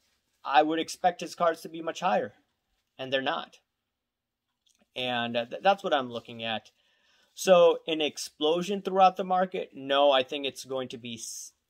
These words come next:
a selective explosion. And what I've told you, what I'm doing, I say it in a lot of my videos, I'm selling the cards that have gone up four, five, six X for me, taking some of those profits, and I'm just putting them into autographs.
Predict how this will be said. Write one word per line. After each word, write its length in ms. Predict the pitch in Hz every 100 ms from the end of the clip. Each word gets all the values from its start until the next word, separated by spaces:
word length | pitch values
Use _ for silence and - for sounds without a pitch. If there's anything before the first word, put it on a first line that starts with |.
| -
a 120 | 123
selective 720 | - - 123 120 120 - 110
explosion. 640 | 107 - - 110 - - - _ _ _ _ _ _ _ _ _ _ -
And 600 | 143 143 139 139 135 - _ _ _ _ _ _ _ _
what 220 | - 160 160
I've 180 | 160
told 240 | 156 170 165
you, 280 | 170 160 151
what 140 | 135 131
I'm 200 | 139 160
doing, 360 | 175 175 165
I 220 | 139 123
say 340 | 123 - 147 139
it 80 | 127
in 160 | 123
a 40 | 113
lot 200 | 120 127
of 60 |
my 100 | 127
videos, 380 | 123 131 147 151 -
I'm 180 | 127 139
selling 340 | 143 151 147 143
the 80 |
cards 500 | 135 - 139 139 - -
that 120 | 131
have 160 | 127 120
gone 220 | 127 127
up 180 | 127 -
four, 200 | 131 131
five, 280 | - 135 123
six 300 | - 127 -
X 240 | 131 -
for 140 | -
me, 340 | 143 143 147 143 _ _ _ _ _ _ _
taking 300 | - 151 160
some 200 | 151 160
of 60 | 151
those 140 | 151
profits, 540 | - 151 151 156 - -
and 160 | 139 131
I'm 600 | 113 135 135 135 127 117
just 340 | - 123 -
putting 260 | - 151 151
them 180 | 143 143
into 160 | 131
autographs. 760 | 123 127 123 110 - - - -